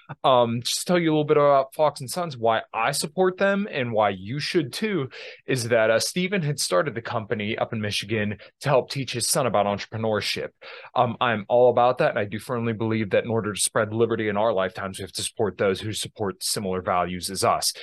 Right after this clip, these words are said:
And Steven does support all the same libertarian values that I bring and talk about on the show a lot. So go to fox and sons dot com, use code Kyle at checkout to get fifteen percent off of orders twenty-five dollars or more.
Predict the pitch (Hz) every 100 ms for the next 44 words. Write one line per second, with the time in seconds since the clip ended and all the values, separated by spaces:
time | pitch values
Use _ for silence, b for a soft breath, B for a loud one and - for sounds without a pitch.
0 | B B 113 - 135 120 113 104 - -
1 | 113 101 95 123 107 101 104 110 123 120
2 | 101 98 92 92 90 98 95 87 87 104
3 | 101 95 95 95 90 - 87 87 87 113
4 | 87 92 95 - B B - 165 160 175
5 | 185 165 165 147 170 147 151 127 - 160
6 | 175 185 170 120 - - 117 - - -
7 | 120 131 151 - - - 151 170 - 101
8 | - 143 - 135 113 - 147 - 117 -
9 | 101 120 127 117 113 - 143 117 127 95
10 | 113 104 107 143 165